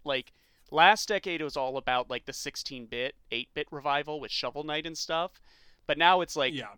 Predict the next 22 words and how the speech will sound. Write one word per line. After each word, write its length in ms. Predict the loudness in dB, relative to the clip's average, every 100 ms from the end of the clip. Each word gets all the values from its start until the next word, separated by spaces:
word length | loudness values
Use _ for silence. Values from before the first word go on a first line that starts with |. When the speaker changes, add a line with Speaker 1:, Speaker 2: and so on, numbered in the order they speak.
| -4
Speaker 1:
like 160 | -4 -4
P 240 | -10 -2 -2
S 180 | -2
one, 320 | -4 -4 -4 -4
Saturn, 540 | -2 0 0 -4 -10 _
Saturn 400 | -6 -4 -4 -8
games, 400 | -8 -10 -8 -12
Dreamcast. 840 | -10 -12 -12 -6 -4 -4 -6 -12 _ -20 -10
Speaker 2:
I 80 |
think 200 | -6 -4
a 20 | -2
long 280 | -2 -2
time 260 | -2 -4 -2
ago 220 | -4 -6
people 360 | -6 -10 -8 -10
thought 540 | -8 -4 -2 -2 -4
that 320 | -6 -4 -6 -16
they 360 | -10 -6 -4
just, 400 | -4 -4 -4 -6 -14
just 420 | -10 -4 -4 -4 -6
looked 380 | -8 -8 -8
bad. 360 | -6 -4 -4